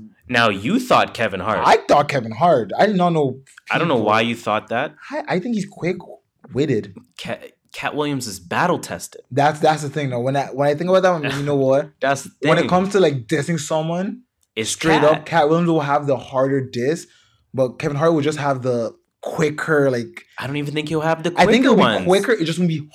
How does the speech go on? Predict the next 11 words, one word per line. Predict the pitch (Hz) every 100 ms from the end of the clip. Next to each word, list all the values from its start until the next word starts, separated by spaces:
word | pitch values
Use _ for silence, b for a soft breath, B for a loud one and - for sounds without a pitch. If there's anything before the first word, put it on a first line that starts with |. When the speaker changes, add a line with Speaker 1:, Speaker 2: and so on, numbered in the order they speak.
| -
Speaker 2:
harder, | 156 156 123 117 117
if |
that | 135 139
makes | 131 -
sense. | 139 120 113 - _ - _ - _ -
Speaker 1:
Cat, | - 135 139 - -
I |
think, | 101 120 107 -
Speaker 2:
Mm-mm. | - 127
Speaker 1:
kills | - 113 104 -
Kev | - 98 95 90